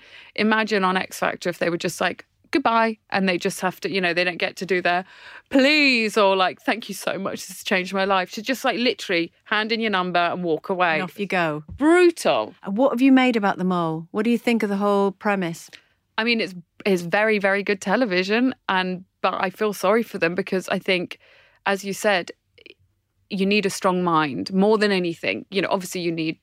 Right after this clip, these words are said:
Speaker 1: to be fit, but you need a strong mind, and stuff like that just gets under your skin and just is further just messing up everything you know,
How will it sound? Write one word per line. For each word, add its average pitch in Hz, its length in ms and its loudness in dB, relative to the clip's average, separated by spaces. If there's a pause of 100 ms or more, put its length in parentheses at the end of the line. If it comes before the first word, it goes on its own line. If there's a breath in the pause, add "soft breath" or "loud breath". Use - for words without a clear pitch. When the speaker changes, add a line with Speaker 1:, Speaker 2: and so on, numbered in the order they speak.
Speaker 1:
to - 100 -10
be 170 120 -4
fit, - 320 -2
but - 100 -6
you 190 160 0
need 185 280 2
a 185 40 -2
strong 175 280 -2
mind, 170 320 0
and 170 200 -6 (260 soft breath)
stuff - 400 -2
like 151 140 0
that 165 220 0
just - 240 -20
gets - 300 -4
under 165 200 -4
your 165 140 -6
skin 160 500 -4 (100)
and 170 140 -2
just - 320 -6 (580)
is 190 120 -6
further 165 480 0
just 180 260 -10 (100)
messing 180 540 -2
up 160 140 -6
everything 185 400 -2
you 190 100 -2
know, 175 360 0